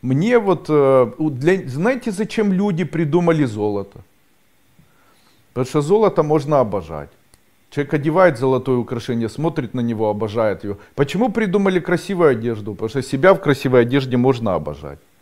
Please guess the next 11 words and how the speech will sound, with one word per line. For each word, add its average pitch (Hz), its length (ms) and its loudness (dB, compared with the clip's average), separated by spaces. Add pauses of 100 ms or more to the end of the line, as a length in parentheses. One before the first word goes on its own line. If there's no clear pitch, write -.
(540)
Почему 175 380 0
придумали 202 560 2
детей 185 640 -2
и - 20 -2
дети 135 340 -2
рядом? 143 480 6
Потому 120 180 -4
что - 120 -4
их 160 160 -2
можно 135 400 2
обожать. 90 500 -4